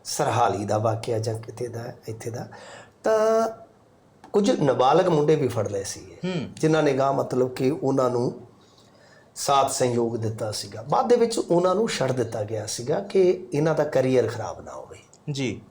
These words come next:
Speaker 1: ਕਿ ਬਹੁਤਾ ਵੱਡਾ ਕੋਈ ਉਹਨਾਂ ਦਾ ਜੁਰਮ ਨਹੀਂ ਸੀ ਹੈਗਾ। ਸੋ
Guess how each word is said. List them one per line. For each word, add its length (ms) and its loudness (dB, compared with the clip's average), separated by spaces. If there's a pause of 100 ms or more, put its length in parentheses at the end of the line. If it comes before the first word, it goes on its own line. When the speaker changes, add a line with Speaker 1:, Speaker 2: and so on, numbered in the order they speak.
(120)
Speaker 1:
ਕਿ 100 -2
ਬਹੁਤਾ 300 2
ਵੱਡਾ 260 0
ਕੋਈ 200 -6
ਉਹਨਾਂ 240 -2
ਦਾ 280 0 (500)
ਜੁਰਮ 360 2
ਨਹੀਂ 180 2
ਸੀ 200 0
ਹੈਗਾ। 340 -4
ਸੋ 220 -4